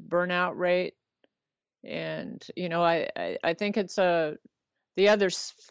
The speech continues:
the flip side of being, uh, empathetic and wanting to help and to serve, uh, usually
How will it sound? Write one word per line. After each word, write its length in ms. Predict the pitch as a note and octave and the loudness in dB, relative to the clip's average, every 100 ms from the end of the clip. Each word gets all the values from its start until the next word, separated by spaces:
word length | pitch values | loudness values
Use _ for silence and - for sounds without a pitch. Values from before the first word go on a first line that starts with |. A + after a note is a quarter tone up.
| - | -6
the 100 | F#3 | -4
flip 320 | - A#3 A3+ | 2 0 0
side 400 | - G#3+ G#3 F3+ | 4 6 6 6
of 300 | E3+ E3+ F3 _ _ _ _ _ - | 2 0 -10 _ _ _ _ _ 0
being, 540 | G#3 G3+ F#3 E3+ D3+ - _ _ | 2 2 0 -4 -14 -20 _ _
uh, 160 | E3 - | -8 -2
empathetic 800 | F#3 F#3+ F3 - G3+ G#3 D#3 - - | -2 0 -4 2 2 4 0 -2 -12
and 220 | D#3+ D#3+ | -12 -6
wanting 440 | E3 F3 F3 D#3+ | 0 0 0 -8
to 160 | - D#3+ | -12 -8
help 280 | E3 D3 D#3+ | -4 -4 -8
and 120 | D3 | -12
to 80 | D#3 | -8
serve, 500 | F3 E3+ D#3+ C#3+ - _ _ _ _ _ - | -4 0 0 -2 -8 _ _ _ _ _ -2
uh, 160 | D#3 D3+ - - | -2 -2 -6 -14
usually 1000 | - F3 G3 A3 G#3 G3 F#3 E3+ D#3+ | -14 -2 2 4 4 4 4 2 -4